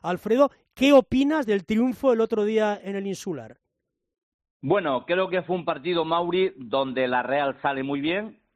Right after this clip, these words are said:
Speaker 2: sale muy bien la Real, pero las ocasiones son, son amarillas. En este caso, te acordarás del remate de Fabio Silva, que se va por, por encima del larguero,
Speaker 1: Sí, sí.
Speaker 2: un mano a mano de Silva con Remiro,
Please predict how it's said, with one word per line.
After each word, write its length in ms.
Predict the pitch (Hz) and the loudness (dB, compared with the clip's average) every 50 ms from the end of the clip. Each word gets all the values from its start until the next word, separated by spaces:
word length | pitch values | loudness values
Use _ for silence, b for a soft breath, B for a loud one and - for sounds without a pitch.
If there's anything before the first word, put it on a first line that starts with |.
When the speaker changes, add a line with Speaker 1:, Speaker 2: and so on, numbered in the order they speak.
| _ _ _ _ _ | _ _ _ _ _
Speaker 2:
sale 220 | - 147 160 156 156 | -4 -2 -2 -2 -4
muy 200 | 151 147 139 131 | -4 -6 -4 -4
bien 220 | 135 143 139 135 | -4 -4 -4 -4
la 100 | 131 127 | -4 -4
Real, 480 | 120 120 135 147 156 175 196 202 196 - _ _ _ _ _ _ _ _ _ _ _ _ _ _ | -4 -2 -2 -2 -2 -2 -4 -6 -10 -14 _ _ _ _ _ _ _ _ _ _ _ _ _ _
pero 240 | - 156 156 143 139 | -4 -2 -2 0 0
las 140 | 135 131 127 | 0 0 -2
ocasiones 560 | 131 123 110 123 110 - 143 143 139 135 127 | -4 -4 -4 -6 -6 -4 -2 -2 -2 -2 -2
son, 540 | - - 135 135 131 127 117 113 104 95 95 - _ _ _ | -2 0 0 0 0 -2 -4 -6 -8 -10 -12 -16 _ _ _
son 160 | 139 135 135 | -4 -2 -2
amarillas. 640 | 135 123 127 135 156 208 220 175 135 110 95 85 - _ _ _ _ _ _ _ _ _ _ | -2 -2 -2 -2 -2 -4 -2 -2 -4 -4 -4 -6 -10 _ _ _ _ _ _ _ _ _ _
En 140 | 117 123 131 | -2 -2 -2
este 280 | 131 123 - 139 127 | -2 -2 -4 -6 -2
caso, 360 | 120 147 156 151 - 180 175 | -2 -4 -4 -2 -2 -4 -2
te 80 | - 151 | -2 -2
acordarás 580 | 127 120 127 120 117 131 135 139 147 151 151 123 | -2 -2 -4 -2 -2 -2 0 0 0 0 -2 -2
del 160 | 147 139 123 | -4 -6 -4
remate 420 | 123 127 127 131 143 139 117 135 | -4 -4 -2 -2 -2 -2 -2 -2
de 120 | 131 131 127 | -2 -2 -2
Fabio 380 | - 135 135 127 127 123 117 | -2 -4 -4 -2 -4 -6 -8
Silva, 360 | - - 151 147 135 123 123 | -6 -4 -4 -2 -2 -2 -4
que 100 | 113 110 | -6 -8
se 120 | 101 131 131 | -6 -4 -2
va 160 | 127 127 120 | -2 -2 -2
por, 400 | 110 123 120 120 131 120 95 113 | -2 -4 -4 -4 -8 -8 -10 -8
por 140 | 107 123 123 | -6 -6 -6
encima 320 | 120 113 131 135 131 131 | -6 -6 -6 -4 -4 -2
del 60 | 131 | -2
larguero, 560 | 131 135 135 147 160 185 185 190 202 208 202 - | -2 -2 -2 -2 -4 -2 -2 0 -2 -2 -4 -8
Speaker 1:
Sí, 140 | - 165 151 | -16 -20 -20
sí. 180 | - 127 123 151 - | -20 -20 -20 -6 -4
Speaker 2:
un 180 | 151 160 160 151 | -2 -2 0 0
mano 320 | 151 147 147 147 143 139 | -2 -2 0 0 0 0
a 60 | 139 | 0
mano 320 | 135 139 139 139 135 131 127 | 0 -2 -2 0 0 0 0
de 140 | 123 120 | -2 -4
Silva 440 | 120 - - 147 139 127 135 131 117 | -6 -6 -4 -4 -2 -2 -2 -2 -2
con 180 | - 127 127 120 | -4 -4 -4 -2
Remiro, 540 | 117 123 123 127 139 143 131 123 110 92 | -4 -2 -2 -2 -2 0 0 0 -2 -2